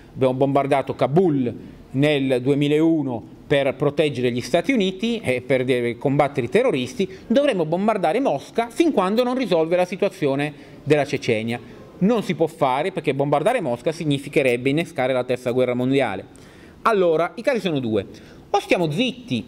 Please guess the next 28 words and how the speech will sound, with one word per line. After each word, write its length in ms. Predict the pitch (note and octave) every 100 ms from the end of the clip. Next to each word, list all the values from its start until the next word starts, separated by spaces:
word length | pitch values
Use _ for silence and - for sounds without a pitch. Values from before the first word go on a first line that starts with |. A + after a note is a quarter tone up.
| -
e 80 |
non 120 | D#3 D3
facciamo 360 | D3 D#3 C3
niente, 440 | D#3+ E3 A2+ G#2 G#2 - -
e 80 |
allora 160 | C4 G3+
ammettiamo 420 | B3 D4 A#3 A3+
però 240 | A3+ F3+ D#3+
che 120 | F#3
ci 140 | -
sono 420 | - D#3 B2+ A#2+ B2
vite 460 | G3 C#4 - D3+
umane 320 | C#3+ D3 C#3
di 80 | A#2+
serie 320 | G#2+ A2 B2
A 180 | F#3 E4 -
e 120 | G3+
vite 180 | G3 F#3
umane 180 | D#3+ D#3
di 80 | C#3+
serie 240 | C#3+ C3
B. 180 | G#2 G2 - - - -
Gli 100 | B2
iracheni 460 | D3 D3+ A3 D4 C#4
sono 180 | A#3+ A#3
di 80 |
serie 300 | A3+ A3+ A3+
A 180 | A3+ F3